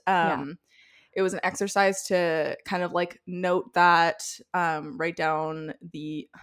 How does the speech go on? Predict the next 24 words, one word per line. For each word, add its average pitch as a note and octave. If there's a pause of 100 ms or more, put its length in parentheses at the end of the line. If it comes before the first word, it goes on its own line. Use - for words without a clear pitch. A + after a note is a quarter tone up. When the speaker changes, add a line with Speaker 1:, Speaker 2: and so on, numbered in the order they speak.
(160)
Speaker 2:
I'll F3+
put F3+
this -
in -
the -
fact -
check -
too, -
the F3+
emotions F#3
you're F#3
feeling, E3 (560)
um, F3
and F3+
then F3+
kind F#3
of, F3+
like, D#3+
rewrite F3
those E3 (180)
thoughts. -
And E3
then, D3+ (120)
um, D3